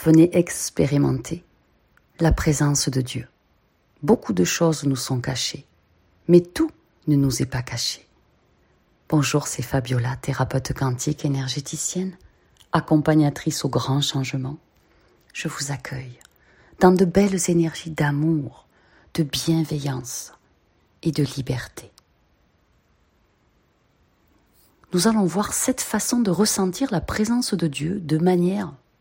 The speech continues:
puissante, infiniment pure.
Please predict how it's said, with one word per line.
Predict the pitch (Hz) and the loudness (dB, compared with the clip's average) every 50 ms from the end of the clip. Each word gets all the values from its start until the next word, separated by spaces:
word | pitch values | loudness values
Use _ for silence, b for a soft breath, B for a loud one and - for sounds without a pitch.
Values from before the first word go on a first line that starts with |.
| _ _ _ _ | _ _ _ _
puissante, | - - - 262 254 220 - - - 180 160 131 120 123 - - - - b b b b b b b b b b b b b b b _ _ _ _ - - | -14 -8 -4 -2 -2 -2 -2 -4 -4 -4 -4 -4 -6 -8 -10 -16 -20 -20 b b b b b b b b b b b b b b b _ _ _ _ 2 6
infiniment | 277 269 269 269 254 - - - - 247 233 226 226 214 208 202 196 196 - _ _ _ _ - | 8 10 10 8 6 4 -2 -2 2 4 4 6 6 6 4 2 0 -4 -10 _ _ _ _ -8
pure. | - - 156 131 120 104 - - - | -6 -4 -4 -4 -4 -8 -12 -18 -20